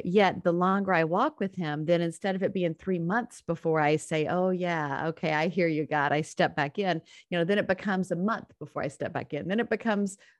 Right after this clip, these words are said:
a week before I step back in. Then it becomes in five minutes. I feel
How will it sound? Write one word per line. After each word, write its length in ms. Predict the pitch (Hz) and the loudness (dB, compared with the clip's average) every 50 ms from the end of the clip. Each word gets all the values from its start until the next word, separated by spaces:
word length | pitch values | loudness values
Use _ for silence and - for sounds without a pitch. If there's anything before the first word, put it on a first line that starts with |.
| - - | -8 -4
a 80 | - | 0
week 360 | 226 247 262 247 226 - - | 2 2 2 2 0 -4 -6
before 260 | - 185 170 - 156 143 | -6 -6 -4 -2 -4 -4
I 60 | 165 | -4
step 280 | - - - 151 - | -4 -2 -4 -4 -2
back 220 | - 156 156 - - | 0 -2 -2 -2 -4
in. 180 | 151 147 160 | -4 -4 -2
Then 140 | 151 190 220 | -2 -2 -2
it 100 | 240 - - | -2 0 -2
becomes 500 | 208 202 - 214 196 185 190 180 165 190 | -4 -4 -2 -2 0 0 0 0 0 0
in 140 | 180 175 | -2 -2
five 420 | 170 - - 214 208 214 214 190 196 | -4 -6 -4 -2 0 0 0 -2 -2
minutes. 440 | 196 220 247 247 202 147 - - - | -2 -2 0 0 -2 -2 -4 -2 -2
I 200 | 151 165 185 165 - _ _ | -2 -2 -2 -4 -6 _ _
feel 540 | - 202 233 254 233 196 175 165 160 160 | -2 0 2 2 2 2 2 0 0 -4